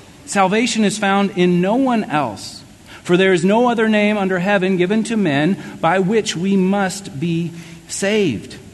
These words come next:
So Peter's filled with the Holy Spirit, and he lets them know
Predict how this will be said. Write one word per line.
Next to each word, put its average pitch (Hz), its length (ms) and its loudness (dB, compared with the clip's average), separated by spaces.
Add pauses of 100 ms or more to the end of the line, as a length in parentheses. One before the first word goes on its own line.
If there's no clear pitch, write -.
(500)
So 202 120 4
Peter's 240 320 2
filled 240 200 0
with 214 80 -2
the 196 80 0
Holy 208 200 2
Spirit, 220 420 -2
and 180 200 2
he 220 420 -2
lets 175 320 -4
them 151 320 -2
know 180 440 -4